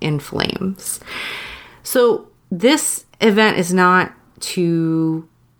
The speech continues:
show you all the things you could be doing. We are very much about, this is how to clear things off your plate, how to make things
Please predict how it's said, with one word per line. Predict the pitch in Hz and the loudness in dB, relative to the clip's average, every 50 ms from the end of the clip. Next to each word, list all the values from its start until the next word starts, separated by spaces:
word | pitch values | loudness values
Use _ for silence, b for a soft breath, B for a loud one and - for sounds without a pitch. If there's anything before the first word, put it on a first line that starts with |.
| _ _ _ _ _ | _ _ _ _ _
show | - - - - 170 170 | -10 -8 -6 -4 -4 -2
you | 180 196 208 180 | 0 2 2 4
all | 185 185 185 | 4 4 4
the | 170 170 | 2 2
things | 190 196 196 180 190 | 2 2 2 2 0
you | 196 | -2
could | 180 - - 180 180 170 | -2 0 0 0 2 2
be | 170 180 170 | 0 0 2
doing. | 156 165 165 151 - - - - - 202 196 - | 2 0 0 -2 -4 -8 -10 -12 -12 -14 -14 -8
We | - 185 196 202 | -2 2 4 4
are | 202 196 | 4 4
very | 170 165 185 190 208 214 220 214 | 4 4 4 4 4 4 4 6
much | 196 196 185 - - - | 4 4 2 0 -2 -6
about, | - 165 160 156 156 147 151 151 147 - - - _ _ _ _ _ _ _ _ _ _ _ _ | -6 -4 -2 0 2 2 2 2 0 -2 -6 -10 _ _ _ _ _ _ _ _ _ _ _ _
this | - 190 - - | -2 -2 0 -2
is | 208 196 - | -4 -6 0
how | - 190 180 | 0 0 0
to | 175 180 - 185 | 0 -2 -6 -8
clear | 175 - - - - - 185 185 180 175 175 165 170 | -8 -10 -14 -14 -2 0 2 2 2 0 -2 -4 -6
things | - - - 170 147 127 - - - - 180 170 175 - - - - - _ | -4 -2 0 0 0 0 -2 -6 -8 -10 -10 -8 -8 -8 -8 -8 -12 -6 _
off | - 160 156 147 - | 2 2 2 2 -2
your | - 160 151 | -4 -4 -4
plate, | - 170 156 - | -2 -4 -4 -4
how | - - | -4 -6
to | 160 - - 165 | -6 -4 -4 -2
make | 165 160 160 147 | -2 -2 -2 -4
things | - - 170 160 156 156 156 - | -4 -4 -2 0 0 0 -2 -4